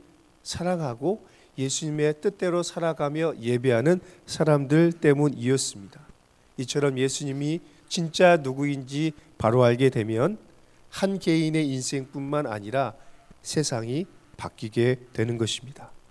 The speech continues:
사랑하는 여러분, 이 세상에는 헤롯과 같은 사람들이 너무나 많이 있습니다. 헤롯의 호기심은 있지만 제자의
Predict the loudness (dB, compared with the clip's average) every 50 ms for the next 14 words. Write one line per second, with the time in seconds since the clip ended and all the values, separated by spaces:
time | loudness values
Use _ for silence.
0 | _ _ -20 -20 -12 -2 0 2 4 4 4 4 0 0 -2 -4 -4 -6 -6 -6
1 | -6 -6 -8 -10 -16 _ -20 _ _ _ _ -20 -20 _ -20 _ _ _ _ _
2 | -4 -2 0 0 0 0 0 -2 -2 0 0 0 0 0 0 0 0 -2 -4 -12
3 | _ _ _ _ -20 _ -2 0 4 4 4 8 10 10 12 12 12 10 10 8
4 | 8 8 8 8 4 2 4 2 2 4 2 0 0 0 0 -2 -4 -4 -8 _
5 | _ _ -10 -8 -8 -6 -6 -6 -4 -4 -4 -4 -4 -4 -4 -6 -4 -4 -6 -6
6 | -8 -10 -12 -16 -16 -20 -20 -20 -20 -20 -20 _ _ _ _ -20 -20 -20 -20 -20
7 | _ 2 4 8 8 8 8 6 4 4 4 4 0 0 0 0 -2 0 0 2
8 | 2 2 2 0 -4 -8 -8 -6 -4 0 2 2 2 0 -2 -12 -20 -20 -20 _
9 | -6 -2 0 0 2 4 4 4 4 2